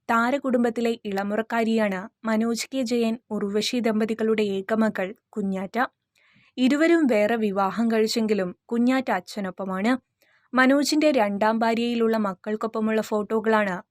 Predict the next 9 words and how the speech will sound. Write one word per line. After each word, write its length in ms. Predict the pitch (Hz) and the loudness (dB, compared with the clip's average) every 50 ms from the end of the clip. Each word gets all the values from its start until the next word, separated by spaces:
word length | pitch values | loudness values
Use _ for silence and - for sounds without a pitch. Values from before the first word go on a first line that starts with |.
| - | -10
വൈറലാകുന്നത്. 1000 | 202 190 185 180 180 180 - 190 185 185 185 - - 185 185 190 185 233 262 - _ _ _ _ _ _ _ _ - | -6 -4 -4 -4 -4 -4 -6 -6 -6 -6 -6 -6 -8 -8 -6 -2 0 0 -2 -2 _ _ _ _ _ _ _ _ -4
സഹോദരി 480 | - 220 196 - 214 202 196 190 214 220 | -2 0 0 0 -2 -6 -6 -4 -4 -2
ശ്രേയയ്ക്കും 720 | 208 - - - 208 196 190 196 208 - - 226 196 185 - _ _ _ _ | -2 -2 -4 -4 -4 -2 -2 -2 -4 -4 -4 -4 -4 -4 -6 _ _ _ _
സഹോദരൻ 680 | - - - 247 247 - 285 285 277 294 302 302 285 269 - | -4 2 2 2 4 2 0 -2 0 2 2 0 0 -2 -4
അമൃതനുമൊപ്പമുള്ള 1040 | 208 202 196 196 202 208 208 226 247 254 247 240 226 - 226 233 226 214 196 180 175 - _ _ | -6 -4 -4 -2 -2 -2 -2 0 0 0 0 0 -2 -2 -2 0 0 0 0 0 -2 -4 _ _
കുഞ്ഞാറ്റയുടെ 680 | - 240 226 233 254 262 254 - 277 277 269 269 262 269 - | -2 0 2 2 2 2 0 -2 -2 -2 -2 0 -2 -2 -2
പുതിയ 280 | 233 214 180 208 208 226 | -4 -4 -2 -2 -2 -2
ചിത്രങ്ങൾ 560 | 226 240 220 - 226 220 208 202 185 175 180 - - | -2 -4 -4 -4 -4 -2 -2 -2 -4 -4 -6 -8 -6
ആരാധകർ 600 | 208 214 214 220 226 240 247 233 233 - 196 180 | -2 -2 0 0 0 0 0 -2 -2 -4 -4 -6